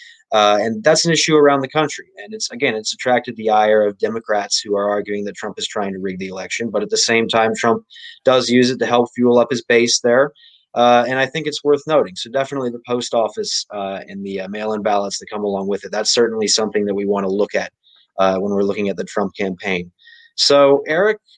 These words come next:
I'm gonna bring you in here to the discussion now. What do you think about that clip of the president today in his acceptance speech?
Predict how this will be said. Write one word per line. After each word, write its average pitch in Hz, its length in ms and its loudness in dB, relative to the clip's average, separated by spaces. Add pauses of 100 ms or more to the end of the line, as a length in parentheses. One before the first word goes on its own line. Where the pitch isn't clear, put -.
I'm 127 120 -10
gonna 139 160 -4
bring 135 240 -2
you 131 160 -2
in 139 100 -2
here 135 240 -2
to 123 60 -4
the 117 100 -14
discussion 123 560 -4
now. 113 180 2
What 131 140 4
do 185 80 2
you 170 220 -2
think 127 240 -8
about 107 260 -2
that - 160 -6
clip 110 300 -6
of 101 100 -6
the 101 140 -12
president 104 400 -6
today 98 480 -4
in 101 80 -16
his 101 160 -10
acceptance 104 480 -8
speech? - 400 -8